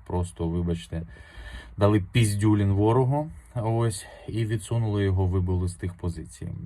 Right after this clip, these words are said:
Тому це не виключає того, що під Бахмутом зараз точаться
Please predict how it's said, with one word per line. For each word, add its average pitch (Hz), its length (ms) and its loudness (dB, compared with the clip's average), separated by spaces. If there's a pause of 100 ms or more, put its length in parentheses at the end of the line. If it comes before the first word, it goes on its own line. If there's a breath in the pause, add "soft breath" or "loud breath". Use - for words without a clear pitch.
Тому 101 320 0
це 123 200 0
не 131 80 2
виключає 107 520 0
того, 95 300 0
що 87 320 -2 (560 loud breath)
під 95 160 0
Бахмутом 90 840 2
зараз 90 420 0
точаться 85 720 -4